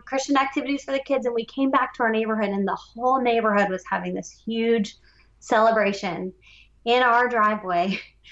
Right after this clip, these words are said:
And, you know, old Sal, the Italian from New York, had made his homemade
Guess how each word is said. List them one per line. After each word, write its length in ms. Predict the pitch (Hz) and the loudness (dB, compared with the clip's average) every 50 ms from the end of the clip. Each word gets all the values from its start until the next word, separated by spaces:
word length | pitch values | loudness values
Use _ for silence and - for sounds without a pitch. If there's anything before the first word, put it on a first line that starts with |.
| - - - - - _ _ _ | -20 -20 -20 -20 -20 _ _ _
And, 500 | - 226 226 226 226 226 226 220 214 220 - | 0 2 2 4 4 2 2 -2 -4 -6 -6
you 140 | 254 233 214 | -4 -2 0
know, 220 | 208 202 202 202 | 2 2 2 2
old 300 | - 247 254 254 277 269 | 4 4 4 4 4 2
Sal, 500 | - - - 262 247 247 240 233 233 226 214 | -2 -4 -2 2 2 4 4 2 2 0 0
the 80 | 226 226 233 | -2 -2 -2
Italian 540 | 233 233 - 262 233 233 240 233 233 233 | -4 -2 -2 0 0 0 -2 -4 -6 -8
from 200 | - 240 233 220 | -6 -6 -6 -6
New 100 | 226 220 | -4 -6
York, 280 | 220 220 226 226 220 220 - | -6 -4 -2 -2 -2 -2 -4
had 120 | 247 214 | -8 -6
made 240 | 208 220 214 220 220 | -4 -2 -2 -2 -2
his 160 | 226 220 220 - | -2 -4 -6 -4
homemade 400 | 214 214 208 214 214 214 208 | -4 -2 0 0 -2 -2 -4